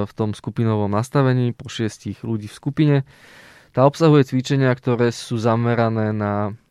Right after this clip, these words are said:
na zlepšenie funkcie chrbtice, svalopánového dna, držanie tela, správnej chôdze, e, denných,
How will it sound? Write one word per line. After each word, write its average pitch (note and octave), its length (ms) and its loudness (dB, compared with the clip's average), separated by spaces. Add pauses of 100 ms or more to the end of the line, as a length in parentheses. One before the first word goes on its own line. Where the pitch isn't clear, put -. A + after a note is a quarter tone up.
(120)
na - 220 -10
zlepšenie G#2+ 420 -4
funkcie G#2 560 -8
chrbtice, - 640 -12
svalopánového G#2 1000 -2
dna, G#2 240 -4
držanie G#2+ 400 -6
tela, G2+ 400 -2 (320)
správnej A2 480 0
chôdze, A#2 460 2
e, - 20 -8 (1400)
denných, B2 640 0